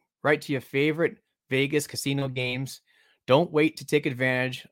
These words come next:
of all the amazing offers available for the twenty twenty-one season. Bet online dot A G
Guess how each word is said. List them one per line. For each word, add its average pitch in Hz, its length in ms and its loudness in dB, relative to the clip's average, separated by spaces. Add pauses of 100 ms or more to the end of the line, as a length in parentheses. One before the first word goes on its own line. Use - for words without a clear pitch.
(240)
of 110 160 -8
all 131 300 4
the 123 100 0
amazing 127 480 -2
offers 123 400 -2
available 120 640 0 (260)
for 120 140 -4
the 113 80 0
twenty 120 320 -2
twenty-one 113 480 -4
season. 101 440 -10 (800)
Bet 117 140 6
online 135 360 4
dot 135 220 4
A 139 160 0
G 160 380 2